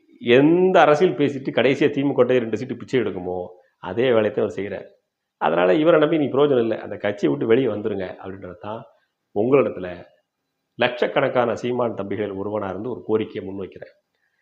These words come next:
இது உங்களுக்கு தவறா கூட இருக்கலாம், உங்க கட்சியை தப்பா சொல்லி எங்க கட்சியை பெருமையா சொல்ற மாதிரி கூட இருக்கலாம். ஒரே ஒரு பாயிண்டை மட்டும் நீங்க சொல்லுங்கங்க,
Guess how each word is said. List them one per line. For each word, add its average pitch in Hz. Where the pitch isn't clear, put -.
இது 180
உங்களுக்கு 165
தவறா 151
கூட 151
இருக்கலாம், 110
உங்க 110
கட்சியை 113
தப்பா 117
சொல்லி 123
எங்க 117
கட்சியை 107
பெருமையா 113
சொல்ற 95
மாதிரி 98
கூட 95
இருக்கலாம். 87
ஒரே 107
ஒரு 180
பாயிண்டை 139
மட்டும் 131
நீங்க 123
சொல்லுங்கங்க, 101